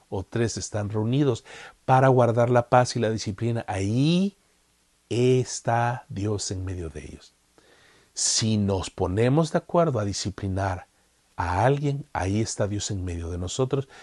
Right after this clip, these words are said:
y la autoridad que ha sido delegada por Dios,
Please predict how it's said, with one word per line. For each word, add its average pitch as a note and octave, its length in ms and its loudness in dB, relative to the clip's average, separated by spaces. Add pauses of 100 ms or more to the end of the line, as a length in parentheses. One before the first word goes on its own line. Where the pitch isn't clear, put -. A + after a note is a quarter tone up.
(300)
y A2+ 120 -2
la A2 120 2
autoridad G#2 640 2
que - 140 -10
ha - 20 -6
sido A2 280 -2
delegada G2 420 -4
por F#2+ 260 -6
Dios, C3+ 380 0